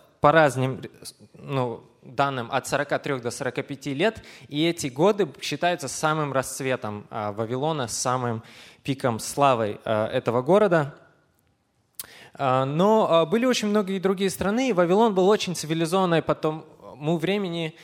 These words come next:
а, цивилизацией. То есть, а, были цивилизации такие, как, например,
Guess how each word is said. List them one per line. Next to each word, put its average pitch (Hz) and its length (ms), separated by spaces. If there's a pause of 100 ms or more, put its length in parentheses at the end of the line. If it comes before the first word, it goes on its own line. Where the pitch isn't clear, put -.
(180)
а, 127 160
цивилизацией. 160 640
То - 100
есть, 127 240
а, 123 220
были 180 240
цивилизации 165 680
такие, 143 300
как, 127 240
например, 127 480